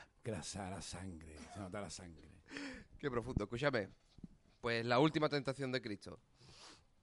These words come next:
Speaker 2: Bien, comenzamos. El país es Canadá, Estados Unidos.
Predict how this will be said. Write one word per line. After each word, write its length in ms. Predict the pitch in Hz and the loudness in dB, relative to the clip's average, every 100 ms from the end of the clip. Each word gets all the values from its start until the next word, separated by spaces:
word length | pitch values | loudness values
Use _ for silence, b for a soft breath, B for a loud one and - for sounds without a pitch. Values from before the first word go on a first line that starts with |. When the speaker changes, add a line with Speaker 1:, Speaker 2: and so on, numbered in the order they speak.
| - _ _ _ _ _ - | -20 _ _ _ _ _ 0
Speaker 2:
Bien, 140 | 123 113 | 2 4
comenzamos. 440 | 117 107 127 113 | 2 6 6 8
El 120 | 113 | 6
país 260 | 117 120 131 | 6 6 6
es 80 | 135 | 2
Canadá, 500 | 139 131 156 190 202 | 4 6 6 6 0
Estados 340 | 123 - 127 | -2 4 6
Unidos. 460 | 139 147 185 196 247 | 8 8 6 4 -2